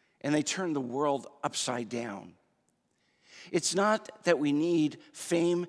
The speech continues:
and fortune and money and all kinds of,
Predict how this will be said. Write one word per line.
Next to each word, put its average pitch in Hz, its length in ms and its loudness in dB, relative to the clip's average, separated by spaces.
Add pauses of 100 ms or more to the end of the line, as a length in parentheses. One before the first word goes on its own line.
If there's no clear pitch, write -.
(160)
and 139 140 -6
fortune 165 680 -2 (200)
and 127 180 0
money 165 460 2 (180)
and 139 160 -2
all 160 320 2
kinds 156 360 -6
of, 127 200 -2